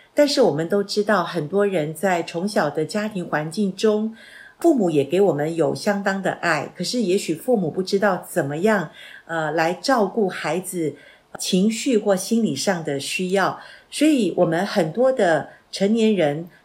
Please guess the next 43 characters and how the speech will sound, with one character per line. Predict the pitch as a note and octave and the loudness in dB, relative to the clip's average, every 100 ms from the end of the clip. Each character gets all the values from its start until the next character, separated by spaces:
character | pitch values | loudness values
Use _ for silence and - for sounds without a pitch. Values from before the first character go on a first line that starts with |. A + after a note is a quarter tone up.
| - | 0
在 | A#3+ | 4
我 | A3 | 4
们 | D#3+ F3+ | 2 -2
长 | G3 E3+ | -2 -2
大 | A#3 A#3+ | 0 0
之 | A3 A#3 | 0 -4
后， | A3+ A#3+ F3 | 0 2 2
我 | - | 2
们 | D3 D#3 F#3 | -2 -4 -4
可 | - | -4
能 | D#3+ D#3 F3 | -2 -2 -4
多 | B3 C4 | 0 0
少 | B3+ E3 | 2 -2
都 | C3 G3 | 0 -4
会 | G3 G#3 E3 | 0 0 0
有 | C3+ | -2
一 | F3+ | -4
些 | - F#3+ | -4 -4
的 | F#3 D#3+ C#3+ G#3 | 0 0 2 2
问 | C4 F3 | 2 2
题 | - D3 | -6 -4
或 | F3+ | -2
状 | F3 G#3+ E3 D3+ | 0 0 -2 -2
况。 | G3 D#3+ D3+ - - - | -2 -2 -4 -16 -20 -6
那 | C#4+ C4 | 0 2
我 | |
们 | F#3 | 2
就 | G3+ C4 | 4 4
来 | E3 | 4
谈 | F3+ - D#3+ E3 | 0 -2 -2 -2
一 | |
下， | F#3+ - G#3+ D#3 - - - | -2 0 0 0 -10 -20 0
如 | B3+ E4 | 2 4
果 | D4 F#3 - - | 6 4 2 -2
在 | C4+ | 0
我 | G#3 | 0
们 | D#3+ | -2
已 | D3 | -4
经 | G#3+ G#3 | -4 -6
成 | - F3 F#3+ | -6 -6 -6
年 | F3 E3+ | -6 -6
人 | D3 D3 | -6 -2
的 | F3 D3+ | 0 -2